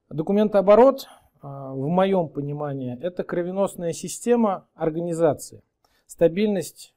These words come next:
его работы напрямую влияет на стабильность работы всей организации. Если появляются какие-то сложности с документооборотом, значит, появляются сложности непосредственно в организации. Если появляются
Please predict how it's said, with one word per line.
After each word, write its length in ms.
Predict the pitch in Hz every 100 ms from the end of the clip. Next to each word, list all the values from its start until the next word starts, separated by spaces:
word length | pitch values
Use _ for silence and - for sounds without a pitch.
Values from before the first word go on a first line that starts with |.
| _
его 300 | 147 175 185
работы 520 | 180 185 233 233 139
напрямую 840 | 123 165 - 190 202 190 147 117 -
влияет 500 | 139 147 185 226 220
на 60 |
стабильность 520 | 147 151 143 190 175 143
работы 320 | 139 160 156
всей 240 | - 156
организации. 720 | 147 139 143 135 117 - 110 _ _ _ -
Если 240 | 175 -
появляются 560 | 175 185 190 190 175 170
какие-то 380 | 160 190 165 156
сложности 580 | - 180 160 143 -
с 80 | 147
документооборотом, 1120 | 143 143 165 160 - 160 165 185 226 - 120 -
значит, 320 | 156 160 160
появляются 480 | - 160 170 202 -
сложности 500 | - 175 196 180 -
непосредственно 680 | 143 135 139 156 175 165 143
в 40 |
организации. 800 | 135 135 143 143 143 120 - 113 _ _ _
Если 280 | - 170 175
появляются 840 | - 180 180 196 190 185 175 170